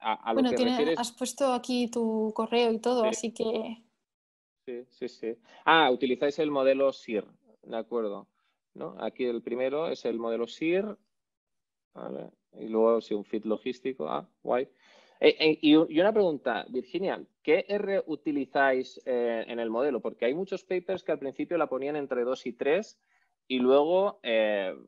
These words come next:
Speaker 1: ah, leí que eran, era muy superior, incluso de cinco.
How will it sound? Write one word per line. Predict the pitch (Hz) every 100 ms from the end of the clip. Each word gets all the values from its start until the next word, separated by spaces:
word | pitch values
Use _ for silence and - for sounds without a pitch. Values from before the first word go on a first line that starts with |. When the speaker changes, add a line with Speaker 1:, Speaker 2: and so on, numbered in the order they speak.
| - _ -
Speaker 1:
ah, | 101 -
leí | 110 - 110 120
que | 131 143 123
eran, | 110 123 127 117
era | 123
muy | 131 127
superior, | - 117 92 107 143
incluso | 110 101 113 107 110
de | 98
cinco. | - 143 147 - - -